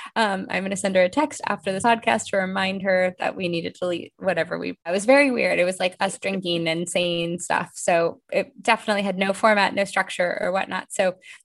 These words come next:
I do think that, uh, podcasts, kind of like Clubhouse too. Clubhouse is, a lot of people think are just random conversations, but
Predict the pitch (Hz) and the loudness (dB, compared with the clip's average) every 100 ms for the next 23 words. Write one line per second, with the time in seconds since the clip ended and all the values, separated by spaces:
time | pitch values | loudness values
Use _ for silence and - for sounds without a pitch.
0 | - 214 226 226 214 214 190 185 - _ | -4 -2 0 -2 -4 0 2 2 -2 _
1 | _ _ _ _ _ _ - 202 190 - | _ _ _ _ _ _ -2 0 0 -6
2 | _ _ - 226 233 247 - 370 403 - | _ _ -4 -2 0 -4 -2 -2 0 0
3 | 233 220 208 190 - 208 185 - - - | 0 0 0 -2 -2 -2 -2 -8 -20 -4
4 | 220 226 220 214 196 - - - 202 196 | -2 0 -2 -2 -6 -6 -18 -10 -4 -4
5 | 190 - - 180 185 180 180 175 185 - | -4 -8 -6 -4 -4 -4 -4 -4 -8 -8
6 | 185 185 185 180 180 - - - - 202 | -4 -2 -2 -4 -6 -12 -20 -12 0 2
7 | 185 180 - 190 185 170 170 190 - | 2 0 -2 -8 -6 -6 -6 -6 -8